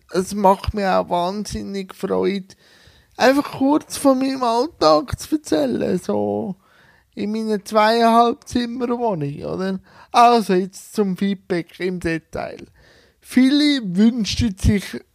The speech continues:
wenn ich so Themen anspreche wie Einsamkeit oder Ohnmachtsgefühl, dass ich dort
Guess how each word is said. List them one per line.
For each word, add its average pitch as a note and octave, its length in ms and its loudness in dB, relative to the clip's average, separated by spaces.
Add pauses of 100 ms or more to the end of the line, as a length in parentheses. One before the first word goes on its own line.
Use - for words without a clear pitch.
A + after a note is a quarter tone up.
wenn G3+ 200 4
ich G3 200 -4 (140)
so G3 140 2
Themen G#3 560 2
anspreche F#3 1040 -2
wie E3 200 -2 (560)
Einsamkeit F3+ 1080 -2 (320)
oder D#3+ 460 -10 (400)
Ohnmachtsgefühl, G3+ 1080 2
dass F#3+ 260 -2
ich F#3 120 -8
dort G3 540 -2